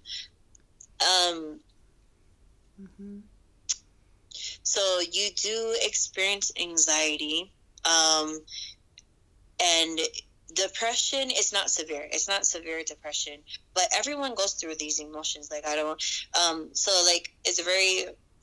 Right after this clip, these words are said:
Speaker 1: broad, I know. Um, but what I wanna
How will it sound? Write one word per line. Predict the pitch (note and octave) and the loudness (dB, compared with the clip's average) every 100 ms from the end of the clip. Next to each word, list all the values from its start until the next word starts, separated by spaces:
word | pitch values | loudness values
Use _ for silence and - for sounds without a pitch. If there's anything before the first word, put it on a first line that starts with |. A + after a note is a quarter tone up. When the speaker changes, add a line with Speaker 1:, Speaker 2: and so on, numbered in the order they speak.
| - | -6
Speaker 1:
broad, | E3+ D#3+ D#3+ | 0 2 2
I | E3 | 2
know. | D#3+ D#3 | 0 -2
Um, | D#3+ F3+ F3+ F3+ E3+ E3 _ - - - - | 2 4 6 4 0 -10 _ -10 -10 -16 -10
but | E3 F#3 F3 E3 - _ _ _ _ _ _ _ _ _ - - _ - | 0 2 4 0 -4 _ _ _ _ _ _ _ _ _ -20 -20 _ -16
what | F3 F#3 G#3 G#3 - - - | -6 0 2 2 0 -4 -4
I | |
wanna | F#3 G#3 A3 G3+ | -2 2 4 4